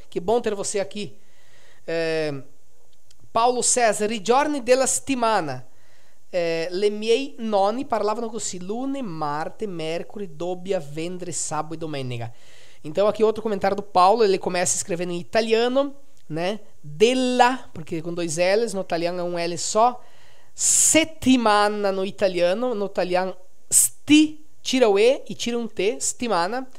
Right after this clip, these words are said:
é, os dias, luni, termina com I, marti, mercuri,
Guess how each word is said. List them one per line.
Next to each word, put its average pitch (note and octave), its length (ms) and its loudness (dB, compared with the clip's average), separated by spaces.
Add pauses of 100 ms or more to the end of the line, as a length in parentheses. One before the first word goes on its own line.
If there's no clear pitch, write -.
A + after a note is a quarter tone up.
(520)
é, G3 260 0
os A#3 180 0
dias, F#3 520 0 (260)
luni, D#4 960 4 (460)
termina G#3+ 340 -2
com G#3 220 -4
I, C#4 340 -2 (260)
marti, C4 920 2 (320)
mercuri, B3+ 1120 2